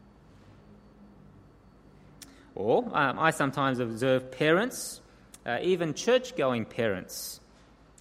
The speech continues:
who make decisions that keep on taking themselves and their children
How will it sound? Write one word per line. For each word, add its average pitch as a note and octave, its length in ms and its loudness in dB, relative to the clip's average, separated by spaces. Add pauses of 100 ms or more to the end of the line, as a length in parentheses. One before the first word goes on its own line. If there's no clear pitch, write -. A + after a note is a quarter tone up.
who E3+ 100 2
make E3 280 2
decisions C#3+ 840 -2 (440)
that G3+ 200 -2
keep F4+ 300 -4
on D#4 320 -4 (500)
taking A#3+ 460 -2
themselves E3+ 640 4
and D#3 160 -2
their D3 140 2
children C#3+ 720 -4